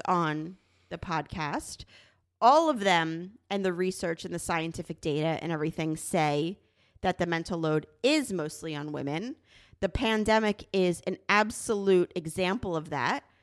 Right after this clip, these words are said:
that of the hundreds of thousands of jobs that have been lost during the pandemic, they have ninety-nine percent been women who have lost their jobs, not men. Um, women are way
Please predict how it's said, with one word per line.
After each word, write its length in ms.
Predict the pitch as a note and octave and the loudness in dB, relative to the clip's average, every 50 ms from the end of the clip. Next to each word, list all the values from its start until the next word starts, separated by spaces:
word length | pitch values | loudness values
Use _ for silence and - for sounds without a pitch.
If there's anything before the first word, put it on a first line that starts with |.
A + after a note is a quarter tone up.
| _ _ _ _ _ _ _ - | _ _ _ _ _ _ _ 2
that 180 | G#3 G3+ - - - - - | 2 2 2 2 -2 0 4
of 420 | G#3 G#3 G3 G3 F#3+ F#3 F#3 F#3+ | 6 6 6 6 4 2 -2 2
the 380 | G#3 G#3 F#3+ F#3 F#3 F#3 G3 - _ _ _ _ _ _ | 4 4 6 6 6 4 2 -2 _ _ _ _ _ _
hundreds 440 | - D4 C#4+ C#4+ C#4 C4+ A#3+ G#3+ | 0 0 2 2 2 -2 -6 -8
of 80 | A3 G#3 | -8 -8
thousands 420 | - G3+ F#3+ F#3 F#3 F#3+ F3 - | -6 -4 -4 -4 -4 -6 -8 -10
of 120 | E3+ D#3+ D#3+ | -10 -12 -6
jobs 520 | - - E3+ D#3+ D#3+ E3 E3 E3 E3 - | 0 4 4 6 6 4 4 2 0 -4
that 100 | F3+ E3+ | -8 -8
have 120 | G#3 E3+ - | -8 -6 -8
been 220 | F3 E3+ E3 D#3 | -8 -8 -6 -6
lost 360 | D#3 D3+ C#3+ C3+ - - - | -4 -2 -2 -4 -4 -8 -10
during 200 | - D#3+ D#3 D#3 | -6 -6 -4 -4
the 80 | D#3+ D3+ | -6 -6
pandemic, 640 | - D#3+ D#3+ D#3 D3+ D3+ D3 D3 D3+ F#3 - - - _ _ _ _ _ _ _ _ _ _ _ _ | -8 -8 -8 -8 -6 -4 -4 -4 -4 -6 -8 -12 -18 _ _ _ _ _ _ _ _ _ _ _ _
they 100 | - G3+ | 0 2
have 220 | G3 F#3 F3+ - - _ _ _ _ _ _ _ _ _ _ _ - | 2 2 0 -2 -18 _ _ _ _ _ _ _ _ _ _ _ -10
ninety-nine 760 | F#3 F3+ G3+ A3 A#3 B3 B3 B3 B3 B3 A3+ G#3 G3 F#3+ F#3+ | -6 -2 2 2 4 4 2 0 -2 -2 -2 0 0 -2 -2
percent 420 | F#3 - F#3+ - - F3+ E3 D#3 - - | -6 -8 -12 -6 -4 -4 -4 -4 -4 -4
been 260 | - F3 E3 D#3+ E3 E3 | -4 -2 -2 -2 -4 -4
women 420 | D#3+ D#3 D3+ D#3 D#3+ F#3+ G#3+ B3+ _ - | -2 -2 -2 -2 -2 -4 -6 -10 _ -4
who 80 | A3+ G#3 | 0 0
have 120 | E3+ D#3+ | 0 0
lost 300 | E3 D#3+ C#3+ D#3+ - - | 0 -2 -2 -2 -6 -10
their 140 | E3 D#3+ D3+ | -8 -8 -8
jobs, 520 | D#3 E3 C#3 A#2 D3 G#3+ B3 - - - _ _ _ _ - | -6 -6 -6 -6 -6 -8 -10 -14 -20 -20 _ _ _ _ -2
not 280 | F3+ G3+ C4 D4+ - - | 2 2 2 2 2 -4
men. 380 | F3 D3+ C3+ D#3 G#3+ C#4 F4 - _ _ _ _ _ - _ _ _ _ - - | -6 -6 -6 -6 -6 -8 -10 -12 _ _ _ _ _ -20 _ _ _ _ -4 0
Um, 500 | G3 F#3 F3+ F3+ F3+ F3+ F3+ F#3 F#3+ - _ _ - | 2 2 2 2 0 -2 -6 -10 -12 -14 _ _ -2
women 480 | F#3+ A3+ A3+ A3+ A3+ A3+ A#3 A#3 A#3+ - - | 0 0 2 2 2 0 -2 -2 -6 -6 0
are 460 | - G3 F#3+ F#3 F3+ F3+ F3+ F#3+ G3+ - _ _ _ | 2 4 6 6 6 6 4 2 -2 -8 _ _ _
way 720 | - D#3+ D#3 D#3+ F3 G3 A#3+ B3 B3 B3+ B3+ C4+ C#4 E4 | -14 -12 -12 -4 2 4 4 6 6 4 2 0 -4 -8